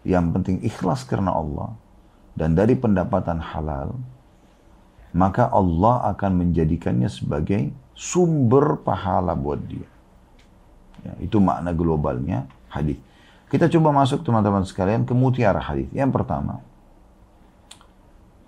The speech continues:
adanya perintah dari Nabi sallallahu alaihi wasallam sekali lagi untuk bersedekah. Ya. Semampunya. Di sini dikatakan,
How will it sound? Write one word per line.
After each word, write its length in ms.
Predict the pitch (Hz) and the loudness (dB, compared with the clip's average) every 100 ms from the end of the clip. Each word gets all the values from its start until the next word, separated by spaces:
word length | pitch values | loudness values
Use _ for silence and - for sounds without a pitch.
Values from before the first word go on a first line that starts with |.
| _ _ - | _ _ 0
adanya 480 | 113 113 139 160 | 4 6 6 4
perintah 800 | 156 151 175 170 - 101 87 85 - | 0 4 4 4 2 0 0 -6 -14
dari 240 | - 80 98 | -6 0 4
Nabi 160 | 104 | 4
sallallahu 240 | 95 95 85 | 4 2 0
alaihi 80 | |
wasallam 160 | 104 107 | 0 0
sekali 320 | - - 127 | -2 0 0
lagi 320 | 147 131 92 - | 2 4 2 0
untuk 400 | - 143 151 156 | 0 0 0 0
bersedekah. 880 | 135 120 120 - 101 90 - 64 - - - _ - - _ - _ _ - | 2 2 2 0 0 0 -2 -8 -8 -20 -20 _ -20 -20 _ -20 _ _ -14
Ya. 240 | 85 - _ _ - - - _ _ - - | -12 -14 _ _ -20 -20 -20 _ _ -20 -8
Semampunya. 960 | - 156 151 151 185 170 147 92 76 - - _ _ - _ - - _ | 0 6 6 4 4 4 4 2 0 -10 -20 _ _ -20 _ -20 -20 _
Di 160 | - 92 | 0 0
sini 320 | 147 170 143 | 2 2 2
dikatakan, 640 | 131 127 143 - 151 165 | 2 2 0 0 -2 -2